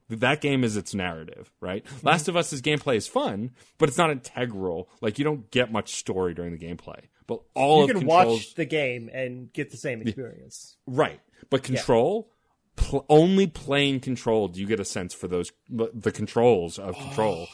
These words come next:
Speaker 3: when you go
Speaker 1: And
Speaker 3: through the fucking
Speaker 1: uh,
Speaker 3: maze, man, it brings it all
Speaker 1: Yeah.
Speaker 3: together. It's such a, like,
Speaker 1: Uh, it's
Speaker 3: good
Speaker 1: brilliant.
Speaker 3: harmony. Oh, so good.
Speaker 1: Uh,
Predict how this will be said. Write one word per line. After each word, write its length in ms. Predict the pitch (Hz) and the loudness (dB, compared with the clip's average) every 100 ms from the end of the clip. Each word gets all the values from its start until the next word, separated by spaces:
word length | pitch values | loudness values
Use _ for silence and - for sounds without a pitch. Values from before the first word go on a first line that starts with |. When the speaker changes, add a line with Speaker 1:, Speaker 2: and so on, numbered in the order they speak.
| 156 | -12
Speaker 3:
when 140 | 160 | -8
you 60 | 175 | -2
go 80 | |
Speaker 1:
And 220 | 120 110 190 | 0 0 0
Speaker 3:
through 100 | 156 | 0
the 140 | 147 | -2
fucking 260 | 165 151 120 | -6 -4 -4
Speaker 1:
uh, 40 | |
Speaker 3:
maze, 580 | 156 143 147 151 160 143 | -2 -4 -4 -4 -6 -6
man, 480 | 147 147 156 156 160 | -4 -2 -2 -2 -4
it 180 | 156 - | -6 -6
brings 260 | 185 175 | -6 -4
it 100 | 180 - | -6 -6
all 160 | 151 120 | -2 0
Speaker 1:
Yeah. 120 | 101 | 0
Speaker 3:
together. 680 | 160 143 156 156 156 170 160 | -4 -6 -4 -4 -4 -4 -4
It's 200 | 151 139 | -6 -10
such 200 | 156 - | -14 -14
a, 80 | 160 | -14
like, 80 | 139 | -10
Speaker 1:
Uh, 260 | 127 127 104 | -2 0 0
it's 160 | 90 - | -2 -6
Speaker 3:
good 200 | 180 180 | -4 -2
Speaker 1:
brilliant. 200 | - 95 | -2 -2
Speaker 3:
harmony. 400 | 165 165 156 139 - _ - | -2 -4 -6 -6 -12 _ -12
Oh, 460 | - 190 180 156 - _ _ _ _ _ _ | -6 -4 -4 -6 -10 _ _ _ _ _ _
so 240 | - - 151 | -18 -12 -10
good. 220 | 143 127 _ _ - - | -8 -12 _ _ -20 -8
Speaker 1:
Uh, 260 | 107 101 | -6 -6